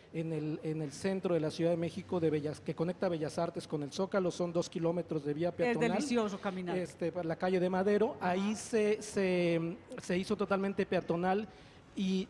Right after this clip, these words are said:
Speaker 1: transitan por ahí, eh, cientos de miles de personas diariamente, sin mentirte, al grado que, eh, de acuerdo a la revista Forbes,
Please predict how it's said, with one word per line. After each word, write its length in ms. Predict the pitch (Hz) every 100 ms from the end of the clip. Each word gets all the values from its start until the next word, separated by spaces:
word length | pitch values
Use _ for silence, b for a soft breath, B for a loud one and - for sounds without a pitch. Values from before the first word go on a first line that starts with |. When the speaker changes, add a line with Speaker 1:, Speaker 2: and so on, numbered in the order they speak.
| -
Speaker 1:
transitan 640 | 180 175 - 240 - 226
por 160 | 180 165
ahí, 380 | 160 180 196 226 -
eh, 200 | 185 170
cientos 720 | - - - 208 214 - 220
de 100 | 202
miles 280 | 175 185 196
de 80 | 170
personas 480 | - 156 180 175 165
diariamente, 500 | 170 160 156 156 170
sin 200 | - 147
mentirte, 440 | 143 - 151 156 - B B B
al 140 | 165
grado 360 | 185 214 214 220
que, 300 | 202 190 202
eh, 60 | 165
de 80 | 160
acuerdo 300 | 190 202 214
a 20 |
la 80 | 196
revista 420 | 170 175 - 165
Forbes, 540 | - 196 202 247 -